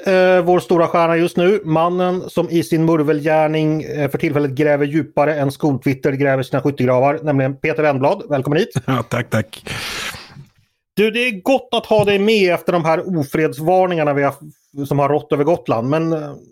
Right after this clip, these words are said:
Speaker 1: allt är lugnt med dig för tillfället.
Speaker 2: Ja, jag, jag håller, jag håller ställningarna,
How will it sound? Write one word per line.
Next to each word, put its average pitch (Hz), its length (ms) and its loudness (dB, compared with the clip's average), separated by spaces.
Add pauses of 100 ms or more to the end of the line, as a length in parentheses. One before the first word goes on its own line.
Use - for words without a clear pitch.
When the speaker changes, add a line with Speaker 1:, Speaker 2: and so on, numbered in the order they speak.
(140)
Speaker 1:
allt 202 280 -2
är 185 140 2
lugnt 180 240 0
med 185 80 0
dig 170 100 0
för 139 60 -12
tillfället. 131 420 -2 (560)
Speaker 2:
Ja, 120 140 2
jag, 131 240 -2
jag 135 120 0
håller, 120 340 0
jag 139 140 -2
håller 135 180 0
ställningarna, 107 540 -2